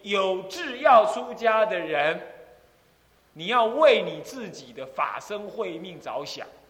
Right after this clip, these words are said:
不要让淫欲污染了你的清净色身跟心灵。不要说在出家之前多交几个女朋友，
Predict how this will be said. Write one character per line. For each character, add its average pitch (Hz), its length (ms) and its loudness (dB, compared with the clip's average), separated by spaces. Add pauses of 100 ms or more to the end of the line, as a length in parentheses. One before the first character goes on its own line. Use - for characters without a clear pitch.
(420)
不 175 60 -16
要 208 320 4
让 208 480 0
淫 175 160 -12
欲 208 180 -10
污 208 340 -10
染 143 180 -4
了 127 120 -16 (120)
你 120 120 -20
的 117 120 -20
清 185 420 -14
净 147 260 -18 (220)
色 170 400 -10
身 131 320 -14 (340)
跟 156 140 -18
心 185 420 -10
灵。 107 200 -16 (1160)
不 - 60 -20
要 160 140 -6
说 156 240 -8 (160)
在 196 160 -10
出 185 200 -16
家 165 220 -10
之 165 160 -18
前 135 140 -18
多 151 200 -16
交 151 220 -12
几 135 120 -20
个 120 100 -20
女 113 140 -20
朋 117 260 -20
友， 131 160 -18